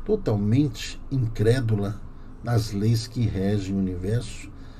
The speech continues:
e que são capazes de acreditar realmente que esses seres humanos têm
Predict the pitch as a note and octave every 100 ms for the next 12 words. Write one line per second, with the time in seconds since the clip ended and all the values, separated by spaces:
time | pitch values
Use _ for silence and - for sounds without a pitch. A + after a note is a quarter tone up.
0 | - - - C#3+ C3 B2+ A#2+ A#2 A2 -
1 | A#2 A#2+ A2+ G#2 F#2+ G2 - G2 F#2 F#2
2 | - F#2+ F#2+ D#3 F#3 D3 C#3 D3 - -
3 | - - - - - - A2+ A2 - B2+
4 | B2 A2+ A2 G2+ G2 A2 A#2+ G#2+ - -
5 | G2 A2+